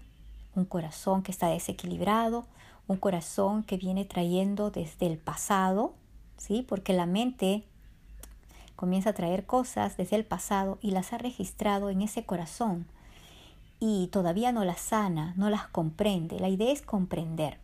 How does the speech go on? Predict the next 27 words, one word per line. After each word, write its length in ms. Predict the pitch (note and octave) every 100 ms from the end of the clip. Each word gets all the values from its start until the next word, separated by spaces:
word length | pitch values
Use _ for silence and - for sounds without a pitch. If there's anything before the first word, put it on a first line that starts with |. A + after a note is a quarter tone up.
| - - - - - - -
Nosotros 340 | A3+ B3+ - C#4
a 60 |
veces 260 | A#3 A#3 C4
queremos 380 | A3+ G#3 A3 A3
comprender 500 | A#3 A3 F#3+ F3+ G3+
las 180 | G#3
cosas 360 | - G3+ F#3+ A3+
desde 200 | A3 G#3+
la 140 | G3+
lógica 540 | F3+ G3 A3 A#3 A3 F#3+
de 100 | F#3
la 60 |
inteligencia 920 | E3 D#3+ D#3 D#3 - A3 G#3+ G#3 G#3 F3+
del 160 | D3+
cerebro. 640 | D#3 - D#3+ G#3+ G3 C3 F3 - - - - - -
Sin 320 | - - B3+
embargo, 480 | A#3+ F#3+ F3+ D#3 - - - - - - - -
es 200 | A3+ F3
necesario 680 | G#3 G#3+ A#3 - F#3+ F3+ F3+
que 120 | F#3
nosotros 440 | E3+ D#3+ G3+ A3 G3+
vayamos 460 | F3 F#3 G3+ G#3+ -
al 200 | G3+ F3+
nivel 360 | E3+ F#3+ B3+
de 100 | G#3
la 180 | F3 G3+
sabiduría, 840 | A3+ - A3+ G#3 F#3 F3 G#3 F#3